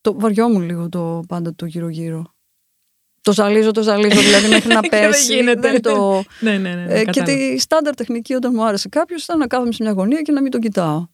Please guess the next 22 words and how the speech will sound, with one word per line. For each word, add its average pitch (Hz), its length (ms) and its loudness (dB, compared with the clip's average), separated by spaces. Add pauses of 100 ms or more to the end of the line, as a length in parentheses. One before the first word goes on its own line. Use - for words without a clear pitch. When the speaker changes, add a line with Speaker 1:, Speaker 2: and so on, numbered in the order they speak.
(120)
Speaker 1:
Να 214 160 0
κάνω 233 180 0
ότι 233 120 -4
δεν 220 120 2
τον 214 140 -2
βλέπω, 185 400 -2
ας 175 140 -10
πούμε, 311 120 -4
και 302 180 -6
αν 208 300 -2 (420)
κάποια 220 300 -2
στιγμή 262 280 -2 (440)
τον 240 140 2
κοίταζα 247 320 0
πότε, 196 240 -2
πότε 370 260 -6
ερχόταν 277 420 -2
και 262 140 -4
μου 233 160 -4
μιλούσε 185 600 -4 (220)
ή 214 120 0
όχι. 160 480 -4